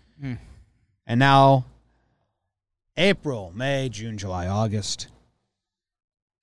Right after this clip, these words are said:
Speaker 2: It says here we have four to choose from.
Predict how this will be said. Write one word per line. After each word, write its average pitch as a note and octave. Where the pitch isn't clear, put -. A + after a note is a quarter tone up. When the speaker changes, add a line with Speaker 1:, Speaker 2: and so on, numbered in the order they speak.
Speaker 2:
It -
says D#3+
here F#3
we D#3
have C3+
four -
to B3+
choose A#3
from. F#2